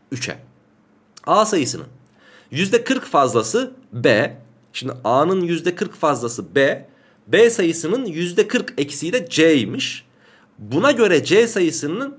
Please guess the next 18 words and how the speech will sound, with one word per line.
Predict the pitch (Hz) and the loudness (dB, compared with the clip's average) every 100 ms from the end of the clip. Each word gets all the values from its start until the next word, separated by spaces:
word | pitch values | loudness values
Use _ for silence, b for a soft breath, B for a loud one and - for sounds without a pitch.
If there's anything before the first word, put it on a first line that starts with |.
| _ _ | _ _
C | - 190 | 0 0
sayısı | - 165 143 - | 2 -2 -2 -2
A | 147 180 | 0 0
sayısının | 180 151 151 233 | 0 -4 -6 -6
yüzde | 185 175 185 | -4 -4 -2
kaç | 214 214 | -4 -4
eksiği | 151 - - 139 | -6 -6 -6 -2
ya | 127 | 0
da | 113 | 0
fazlasıdır | 107 101 98 - 95 | -2 -4 -4 -8 -8
diye | 85 87 | -6 -6
soruluyor. | - 85 82 175 254 b b b b - | -6 -10 -6 -6 -6 b b b b -14
Şimdi | 185 202 | -10 -8
iyi | 175 220 | -2 -2
dinle | 220 190 127 | 0 2 2
beni. | 117 196 262 - b b | 2 0 -4 -12 b b
Şöyle | - 185 247 185 | -2 2 2 2
diyelim. | 139 135 240 | 2 2 -4